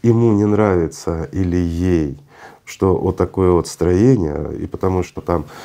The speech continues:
политики вверху, которые сейчас жили, и потом вот мы их на века там возвеличиваем. Ребят, я так скажу, извините, прямо и открыто. Представьте, политики в потребительском формате, которые открыто начинают говорить за созидательное общество.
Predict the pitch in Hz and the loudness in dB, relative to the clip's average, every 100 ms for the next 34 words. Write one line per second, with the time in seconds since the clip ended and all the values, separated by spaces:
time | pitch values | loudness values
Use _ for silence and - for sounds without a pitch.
0 | - - - 101 98 90 - - - 80 | -20 -14 -2 0 0 -2 -4 -6 -4 -4
1 | 85 78 - 73 71 80 - 80 80 - | -4 -6 -10 -10 -8 -6 -4 -4 -6 -8
2 | - 139 120 95 90 78 78 - 82 127 | 0 2 2 0 -4 -4 -4 -6 -4 0
3 | 135 92 78 - 82 - 73 82 85 - | 2 0 -2 -6 -6 -4 -4 -2 -2 0
4 | 131 123 85 78 85 80 80 80 90 - | 0 0 -2 -4 -4 -4 -6 -4 -4 -6
5 | - 67 67 - _ - - - 95 87 | -10 -10 -12 -16 _ -20 -10 -6 -2 0
6 | 101 104 90 - - 69 71 87 123 101 | -2 -2 -4 -4 -12 -10 -8 -2 0 0
7 | 80 71 98 113 82 76 82 - 78 82 | -2 -2 0 2 0 -4 -6 -6 -6 -6
8 | - 67 - - - - _ _ _ _ | -8 -14 -16 -20 -20 -20 _ _ _ _
9 | - 110 - 117 85 - - 98 101 - | -4 -2 2 2 2 -4 -2 0 0 -2
10 | - 82 - - 82 95 - - 80 - | -6 -6 -6 -4 -2 -2 -4 -10 -10 -6
11 | 85 110 113 - 85 85 85 - 107 - | -2 0 0 -2 -4 -4 -4 0 0 0
12 | 90 - 82 87 78 78 82 92 76 - | -4 -4 -4 -2 -2 -2 -2 -4 -6 -8
13 | 78 78 82 80 78 78 71 - - - | -8 -4 -2 -4 -6 -6 -8 -10 -16 -20
14 | _ | _